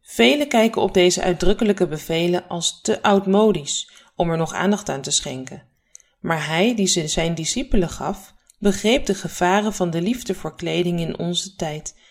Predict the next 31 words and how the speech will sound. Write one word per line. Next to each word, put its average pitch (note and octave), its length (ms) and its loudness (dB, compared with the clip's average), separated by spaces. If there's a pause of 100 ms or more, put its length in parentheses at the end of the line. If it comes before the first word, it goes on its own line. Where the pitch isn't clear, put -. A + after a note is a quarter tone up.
(180)
en F#3+ 200 6
zond A3 300 4
ons A#3 280 2
de A#3 120 4
waarschuwing. D#3 800 -4 (640)
Zullen F#3 360 6
we G3 60 6
op G3 160 2
de F#3+ 100 4
waarschuwing E3+ 680 0
acht - 260 -8
slaan G#3 340 2
en A3 120 4
wijs D3 320 -2
worden? B3 360 -4 (1200)
Degenen B3 480 6
die G#3+ 140 4
werkelijk C#4 540 2
Christus A3+ 420 0
wensen F3 360 -2
te F3 80 -2
volgen, E3 580 -8 (300)
zullen G#3 280 4
gewetensbezwaren F3+ 1000 0
voelen D3+ 340 -6
aangaande F#3+ 500 2
de F3 120 0
kleding G3+ 460 2
die G#3 80 -2
ze G#3+ 140 -2
dragen. E3 580 -6